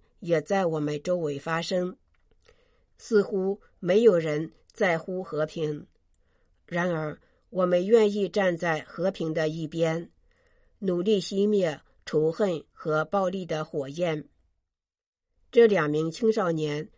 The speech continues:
见证了他们为和平做出的努力。他们说：“我们将和平绘画成一棵美丽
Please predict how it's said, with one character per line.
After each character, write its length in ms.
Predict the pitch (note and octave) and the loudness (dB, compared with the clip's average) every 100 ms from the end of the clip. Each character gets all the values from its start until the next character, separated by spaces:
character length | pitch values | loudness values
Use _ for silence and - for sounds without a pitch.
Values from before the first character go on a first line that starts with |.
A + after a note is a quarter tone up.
| _ _ | _ _
见 260 | A#3+ G#3+ F3+ | 6 6 6
证 180 | G3 | -2
了 300 | F3 D#3+ - _ _ | -2 -4 -6 _ _
他 200 | - G3+ | -4 -2
们 240 | G3+ D#3+ E3 | 0 0 0
为 160 | G3 | -2
和 300 | E3 D#3+ E3+ | -4 -2 -2
平 360 | F3+ D3+ D3 E3 - | -2 -4 -6 -8 -6
做 200 | F#3 D#3+ | -4 -2
出 200 | F3 E3+ | -4 -2
的 140 | D#3 | 0
努 220 | D#3 C#3 | 0 -4
力。 320 | D3 E3 D3+ _ _ _ _ _ _ _ _ _ _ _ _ | -6 -6 -8 _ _ _ _ _ _ _ _ _ _ _ _
他 140 | - E3+ | -6 0
们 160 | D#3+ | 0
说 400 | C#3 E3 D#3 D#3 - _ _ _ _ _ | 0 0 0 -2 -8 _ _ _ _ _
：“我 160 | F#3 F3+ | 0 0
们 280 | E3+ F3+ G3 - | 2 0 -2 0
将 240 | A3 G3 | 2 2
和 240 | - E3+ | 2 -2
平 360 | F#3+ E3 D3 D3+ _ _ _ | 0 -2 -2 -4 _ _ _
绘 240 | - G3 | 2 2
画 240 | G3 F3 | 4 -2
成 200 | E3+ C#3+ | 0 -2
一 180 | D#3 F3 | -2 -6
棵 400 | E3+ G3+ F#3 F#3 _ _ | -6 -4 -4 -4 _ _
美 300 | F3+ E3 D3+ | 0 0 0
丽 320 | E3 G#3+ F3+ | -2 -2 -4